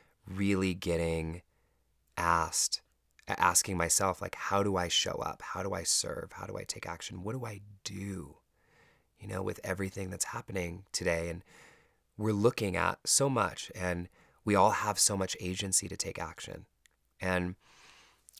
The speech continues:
you know, for me, I remember thinking when I, I first started going to, like, Black Lives Matter rallies and, and these kind of things, and I remember feeling bad because I wasn't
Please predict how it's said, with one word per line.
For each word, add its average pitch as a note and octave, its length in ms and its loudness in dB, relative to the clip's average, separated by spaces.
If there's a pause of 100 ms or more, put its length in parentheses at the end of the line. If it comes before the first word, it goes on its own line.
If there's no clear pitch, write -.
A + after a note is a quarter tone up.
(120)
you G#2+ 120 -4
know, F#2+ 120 2
for G#2+ 220 0
me, G#2 600 2 (2500)
I A2 80 4
remember G#2+ 720 6
thinking F#2 720 -2
when F2 100 0
I, F2 220 0
I F2+ 120 -2
first - 340 2
started F2+ 260 0
going E2 260 0
to, - 100 -4
like, F2 180 -4
Black D#2+ 280 0
Lives E2+ 220 -4
Matter E2 280 -2
rallies - 500 -4
and, - 240 -8
and F2+ 120 -12
these F#2 160 -4
kind F2 160 -8
of F2 80 -10
things, - 400 -8
and - 140 -14 (520)
I G#2+ 60 0
remember B2+ 240 4
feeling A#2 320 2
bad F2 400 0 (640)
because F#2+ 240 0
I F2+ 160 6
wasn't F2+ 500 2